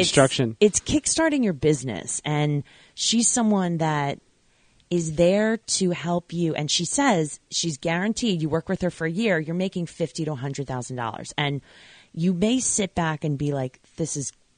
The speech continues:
Speaker 2: B S. This, that can't happen." I'm telling you that it's,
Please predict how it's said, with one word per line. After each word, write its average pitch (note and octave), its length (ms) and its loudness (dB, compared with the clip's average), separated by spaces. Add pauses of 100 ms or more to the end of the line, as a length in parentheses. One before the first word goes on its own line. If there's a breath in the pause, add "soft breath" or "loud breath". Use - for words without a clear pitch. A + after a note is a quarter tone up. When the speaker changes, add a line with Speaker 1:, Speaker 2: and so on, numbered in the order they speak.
Speaker 2:
B A#2 200 -4
S. A2+ 320 -4
This, - 220 -6
that D#3+ 240 -4
can't D3+ 240 -4
happen." B2 420 -6 (500 soft breath)
I'm F4 200 0
telling C#4+ 380 2
you D4+ 220 2
that G3 180 2
it's, - 320 -6